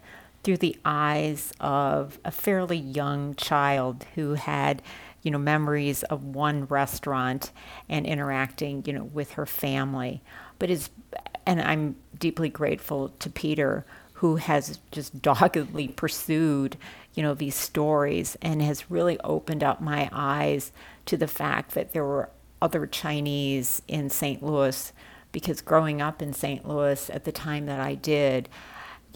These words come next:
I often felt that there were n-, not very many other Chinese families and that we were alone and that, you know, we were always the only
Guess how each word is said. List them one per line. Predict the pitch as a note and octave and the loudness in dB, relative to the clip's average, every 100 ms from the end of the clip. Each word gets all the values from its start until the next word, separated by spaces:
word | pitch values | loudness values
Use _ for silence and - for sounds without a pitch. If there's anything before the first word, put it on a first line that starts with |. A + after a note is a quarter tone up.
| - | 0
I | F3 | 4
often | E3+ G#3 C4 A#3+ | 4 4 0 -4
felt | - A#3 F#3+ - - - - | 2 2 2 -2 -16 -14 -12
that | - | -10
there | - | -6
were | F#3 E3+ | -4 -2
n-, | D#3+ D3+ - | -2 -4 -4
not | E3 F3 F#3 | -2 -2 -2
very | F#3 F#3 | -2 0
many | F3+ E3+ | 0 2
other | E3+ E3+ | 0 0
Chinese | - F3 E3+ E3 - | -2 -4 -2 -2 -4
families | D#3+ F3+ G3+ C#3 B2 - | -2 0 0 0 -2 -2
and | C#3+ D3 | -2 0
that | - | 0
we | D#3+ D#3+ | 0 0
were | D3+ D3+ D3 - | 2 2 2 0
alone | C#3+ C#3 C3+ C3+ D#3 D#3 C#3 C#3+ - - - - - | -2 -2 -2 -2 0 0 0 -4 -10 -16 -20 -20 -6
and | D#3+ D3+ C#3+ | 0 0 2
that, | C#3+ C#3 C#3 C#3+ - - - E3 | 4 6 6 4 -2 -10 -8 -4
you | |
know, | D3+ | -2
we | D3+ | 0
were | D3 | 2
always | B2 D3+ E3 | 2 0 -2
the | - D3 | -2 -2
only | D#3 D#3 D3 C#3 | 0 0 0 -2